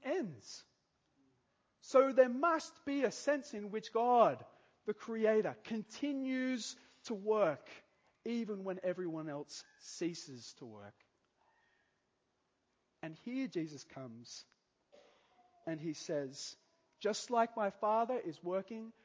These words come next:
sustaining everything that there is in the world, giving life to and healing and mending and sovereign over all,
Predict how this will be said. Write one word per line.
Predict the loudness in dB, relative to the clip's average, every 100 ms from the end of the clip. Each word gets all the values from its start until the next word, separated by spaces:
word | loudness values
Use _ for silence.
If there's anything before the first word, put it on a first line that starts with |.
| _
sustaining | -14 -12 0 2 2 -2 -4 0
everything | 0 0 -8 -10 -8
that | -8 -2
there | -2 -2 -8 _ -2
is | 0 0 -4
in | -8
the | -6
world, | -2 -2 -2 -6 -8
giving | -4 -4 -2 2
life | 4 4 2
to | -6 -2 0
and | -2
healing | -6 -8 0 0 0
and | -4 -2
mending | -2 -2 -2 -2 -2 -8 -18 -6
and | -6 -4
sovereign | -2 2 2 0 4
over | 6 6 2
all, | -2 0 2 2 0